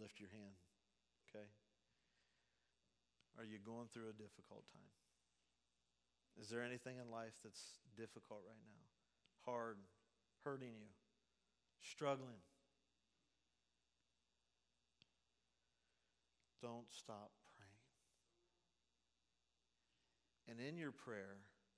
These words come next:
surround it with thanking God, counting your blessings, lifting up your praise to Him.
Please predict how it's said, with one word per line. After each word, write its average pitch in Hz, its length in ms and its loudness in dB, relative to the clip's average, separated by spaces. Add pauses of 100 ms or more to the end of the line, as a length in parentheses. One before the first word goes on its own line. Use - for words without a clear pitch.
(220)
surround 117 720 0
it 110 120 -2 (120)
with 107 200 -4 (360)
thanking 107 560 -4
God, 98 360 -8 (1400)
counting 120 300 -2
your 117 160 -4
blessings, - 800 -6 (1500)
lifting 127 400 0
up 117 140 2
your 113 160 -4
praise 110 580 0
to - 80 -8
Him. 98 240 -12